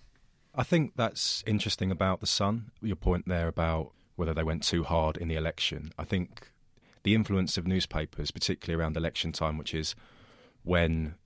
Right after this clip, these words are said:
public are more engaged with politics and paying more attention to what's going on in Westminster, I think it depends largely, their influence, on the veneer of objectivity.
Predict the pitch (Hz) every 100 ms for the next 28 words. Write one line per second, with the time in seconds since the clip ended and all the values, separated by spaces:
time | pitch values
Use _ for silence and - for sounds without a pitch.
0 | _ _ _ _ _ - - - - -
1 | 85 82 85 90 82 80 82 80 82 -
2 | 85 80 80 - - 78 85 82 78 -
3 | 85 - 80 82 78 - 82 78 82 78
4 | 78 - - - - _ - - 101 87
5 | 85 - 76 - - 78 - _ - -
6 | 92 - 92 - - - 120 101 98 98
7 | 104 98 - 67 71 80 - 87 92 92
8 | 85 78 69 - 92 90 87 87 - -
9 | - 98 82 92 95 107 101 85 85 -
10 | 87 - 95 87 - 71 76